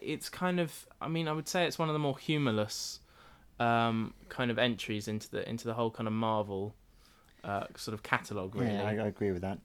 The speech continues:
Speaker 1: Um, I mean, I mean, s-, something like Tommy Lee Jones is in it, uh, plays sort of, you know, sort of, you know, the army sort of corporal as such, doesn't he?
Speaker 2: Mm.
Speaker 1: Um, and
Speaker 2: There's
Speaker 1: he's
Speaker 2: such
Speaker 1: very
Speaker 2: a
Speaker 1: good
Speaker 2: rank.
Speaker 1: in it, and he is kind of the life relief. His sort of very deadpan kind of, you know, the Texan drawl,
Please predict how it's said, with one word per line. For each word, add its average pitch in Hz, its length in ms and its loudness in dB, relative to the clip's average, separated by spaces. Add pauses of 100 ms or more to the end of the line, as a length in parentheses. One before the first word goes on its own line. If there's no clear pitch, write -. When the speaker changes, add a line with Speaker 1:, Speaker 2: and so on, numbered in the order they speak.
Speaker 1:
Um, 117 500 4
I 123 100 0
mean, 120 360 0 (600)
I 131 60 -4
mean, 127 140 2
s-, 123 140 -4 (100)
something 156 260 2
like 120 160 4
Tommy 151 220 4
Lee 127 160 6
Jones 123 360 4
is 101 120 -4
in 98 120 -4
it, 110 180 0 (100)
uh, 107 180 0
plays 107 380 -4
sort 101 160 -8
of, 104 80 -10 (280)
you 113 100 -6
know, 101 200 -6 (480)
sort 101 240 -12
of, 98 80 -14 (240)
you 110 80 -10
know, 101 80 -6
the 113 140 0
army 104 360 -2
sort 113 180 -14
of 101 60 -16 (280)
corporal 98 420 0
as 98 80 -12
such, - 240 -10
doesn't 113 200 -12
he? 107 180 -6
Speaker 2:
Mm. 95 160 0 (340)
Speaker 1:
Um, 113 320 4
and 120 80 2
Speaker 2:
There's 160 100 4
Speaker 1:
he's 147 60 2
Speaker 2:
such 151 80 4
Speaker 1:
very 135 140 10
Speaker 2:
a 120 40 8
Speaker 1:
good 120 140 6
Speaker 2:
rank. 123 120 6
Speaker 1:
in 123 60 6
it, - 100 4
and 127 140 2
he 147 200 4
is 139 100 4
kind 147 240 0
of 123 60 0
the 123 80 2
life 120 320 4
relief. 117 340 0
His 120 140 -4
sort - 180 -4
of 117 80 -4
very 113 220 2
deadpan 113 520 0
kind 110 140 -6
of, 107 120 -4
you 120 80 0
know, 107 100 -2
the 113 100 -6
Texan - 460 -4
drawl, 107 460 0